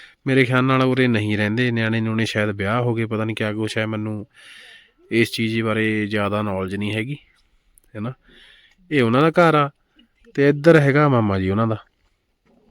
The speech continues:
ਬਾਕੀ ਚੀਲ ਦੇ ਦਰਖਤ ਖੜੇ ਆ ਜੀ,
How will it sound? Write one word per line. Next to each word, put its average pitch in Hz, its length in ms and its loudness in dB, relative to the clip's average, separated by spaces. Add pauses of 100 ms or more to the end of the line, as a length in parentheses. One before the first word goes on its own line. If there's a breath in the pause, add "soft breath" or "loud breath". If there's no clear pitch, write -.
(2500 loud breath)
ਬਾਕੀ 117 420 -8
ਚੀਲ 131 380 4
ਦੇ 135 120 2
ਦਰਖਤ 110 460 -2
ਖੜੇ 117 300 -2
ਆ 110 60 -2
ਜੀ, 107 160 -6